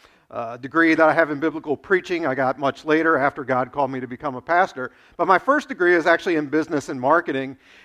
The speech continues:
And I'll never forget, it was my final semester of college, and I needed thirteen credit hours to graduate, and I was taking fifteen credit hours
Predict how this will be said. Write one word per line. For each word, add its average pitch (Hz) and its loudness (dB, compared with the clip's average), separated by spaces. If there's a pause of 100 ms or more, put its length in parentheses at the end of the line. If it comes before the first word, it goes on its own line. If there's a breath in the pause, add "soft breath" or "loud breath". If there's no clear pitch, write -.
(100 soft breath)
And 165 4
I'll 180 6
never 254 2
forget, 180 2
it 175 4
was 165 -4
my 143 -2
final 220 2
semester 214 -2
of 202 -2
college, 143 0 (400 soft breath)
and 151 2
I 165 2
needed 165 0
thirteen 226 0
credit 190 2
hours 165 6
to - -10
graduate, 139 0 (460 soft breath)
and 147 2
I 156 6
was 151 2
taking 196 -2
fifteen 214 -2
credit 175 0
hours 151 4